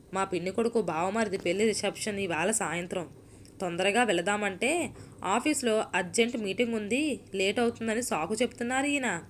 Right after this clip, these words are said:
వాళ్ళమ్మ ఎంత చెప్తే అంతే కదా." "మీ అత్తగారు చెప్పారని నీకెలా తెలుసు?" "మీ ఆయన చెప్పారా? నువ్వు విన్నావా? నిజంగానే మీటింగ్ ఉండి ఉంటుంది."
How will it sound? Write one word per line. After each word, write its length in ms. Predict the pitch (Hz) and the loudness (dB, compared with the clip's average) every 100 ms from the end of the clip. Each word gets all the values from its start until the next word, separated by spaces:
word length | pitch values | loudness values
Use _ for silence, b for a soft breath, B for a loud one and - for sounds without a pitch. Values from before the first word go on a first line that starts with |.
| B B B - | B B B -6
వాళ్ళమ్మ 480 | 190 208 208 160 185 | 2 4 4 0 0
ఎంత 400 | 254 180 175 185 | 0 2 0 0
చెప్తే 300 | 190 - 202 | 0 0 2
అంతే 360 | 262 196 - 269 | 2 2 0 2
కదా." 640 | 247 175 175 247 233 156 165 - - - - - - - - - - - - - - - | 2 2 4 4 4 0 -6 -14 -16 -16 -20 -20 -20 -20 -20 -20 -20 -20 -20 -20 -16 -2
"మీ 120 | 220 | 2
అత్తగారు 520 | 180 - 175 196 208 | 2 0 0 0 2
చెప్పారని 680 | 214 - 214 226 220 202 247 | 0 4 4 4 2 0 -2
నీకెలా 340 | 220 175 190 196 | -2 0 0 2
తెలుసు?" 640 | 226 220 240 233 240 240 - B B B B - - - | 0 0 2 4 2 0 -10 B B B B -20 -20 -6
"మీ 160 | 208 214 | 0 2
ఆయన 220 | 160 185 | 2 0
చెప్పారా? 800 | 196 196 208 214 185 180 262 359 - - - | -2 0 2 4 4 2 0 -4 -10 -18 -8
నువ్వు 160 | 185 185 | -6 -2
విన్నావా? 720 | 165 165 202 240 190 185 262 370 - B B - | -2 0 2 2 2 0 -2 -4 -10 B B -6
నిజంగానే 560 | 170 180 180 196 202 254 | -4 -4 -2 0 2 2
మీటింగ్ 420 | 233 175 208 226 | 2 0 0 -2
ఉండి 180 | 262 285 | -2 -2
ఉంటుంది." 680 | 269 285 277 226 226 240 | -2 -4 0 2 2 2